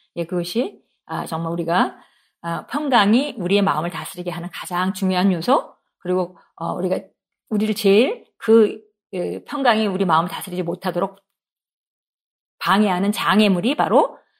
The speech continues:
아, 용서하지 못하는 것, 남을 원망하는 것, 불평하는 것, 이런 것들이죠. 그래서 오늘 정말 평강이 우리 마음을 잘 다스리게 하기 위해서 우리가 다른 사람을 용서하고 축복하고 사랑하기까지 해야 한다고 성경은 우리에게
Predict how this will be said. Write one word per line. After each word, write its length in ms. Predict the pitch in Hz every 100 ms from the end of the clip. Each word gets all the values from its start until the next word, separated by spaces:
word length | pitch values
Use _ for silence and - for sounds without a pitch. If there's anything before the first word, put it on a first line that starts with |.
| _ _
아, 280 | - 185 185 -
용서하지 480 | 196 214 208 185 180
못하는 360 | 165 165 160
것, 240 | - - - -
남을 180 | 185
원망하는 600 | 190 175 185 175 156 -
것, 220 | - - - _ _ _ _
불평하는 520 | - 190 208 190 160 175
것, 100 | 190
이런 200 | 196 190
것들이죠. 640 | 180 175 - 160 170 - _ _
그래서 460 | 165 160 165 254
오늘 440 | - 170 170 254 - _ _
정말 220 | 180 175
평강이 500 | 254 247 208 185 240
우리 160 | 170 180
마음을 300 | 175 165 175
잘 220 | - 165
다스리게 380 | 175 165 - 175
하기 240 | 156 202
위해서 420 | 202 147 254 175 - _ _
우리가 420 | 170 165 165 214 -
다른 220 | - 165
사람을 240 | 170 170
용서하고 640 | 180 185 185 156 156 285 -
축복하고 680 | - - 233 190 156 - _ _
사랑하기까지 1120 | - - 247 202 175 156 - 156 147 247 381 - _ -
해야 140 | 214
한다고 360 | 185 - 156 185
성경은 400 | 214 170 165 180
우리에게 420 | 170 160 214 311